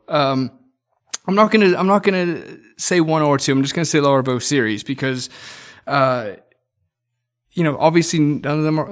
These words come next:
are horror, you know, kind of more mystery, a little bit of suspense, but there, there's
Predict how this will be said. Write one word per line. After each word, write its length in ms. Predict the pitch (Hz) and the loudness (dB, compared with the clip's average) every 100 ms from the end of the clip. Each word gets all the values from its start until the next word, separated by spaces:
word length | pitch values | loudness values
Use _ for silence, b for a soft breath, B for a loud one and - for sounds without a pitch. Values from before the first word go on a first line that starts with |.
| 143 | -6
are 60 | |
horror, 480 | 143 135 127 127 131 - | -2 0 0 -2 -6 -8
you 140 | 143 | -8
know, 140 | 131 127 | -6 -6
kind 200 | 147 131 | -6 -6
of 100 | 147 | -6
more 180 | 143 | -4
mystery, 680 | 135 143 - 143 143 139 135 - 131 | -2 -2 -4 -4 -2 -2 -6 -10 -8
a 20 | |
little 180 | 127 131 | -6 -4
bit 140 | 135 | -4
of 60 | 127 | -4
suspense, 560 | 135 - 139 123 - B B - | -6 -4 -2 -4 -6 B B -8
but 120 | 151 | -2
there, 160 | 156 143 | 0 0
there's 480 | 143 143 135 - | -2 -2 -2 -8